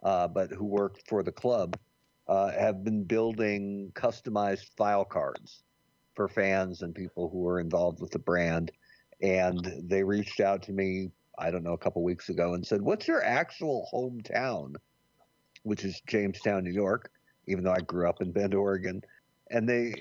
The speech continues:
they didn't say what it was for, but I, I think I could figure it out.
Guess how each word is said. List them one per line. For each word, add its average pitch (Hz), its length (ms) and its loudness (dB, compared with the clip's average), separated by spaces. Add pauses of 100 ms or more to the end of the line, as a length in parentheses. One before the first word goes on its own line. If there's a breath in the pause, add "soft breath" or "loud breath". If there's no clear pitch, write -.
(120)
they 123 100 4
didn't 139 300 -2
say 139 180 0
what 120 200 2
it 110 60 -4
was 98 140 -8
for, 131 400 0
but 113 180 -4
I, 101 220 -4
I 101 40 -4
think 101 180 0
I 98 80 4
could 95 180 -2
figure 90 300 -2
it 90 80 -4
out. 107 320 2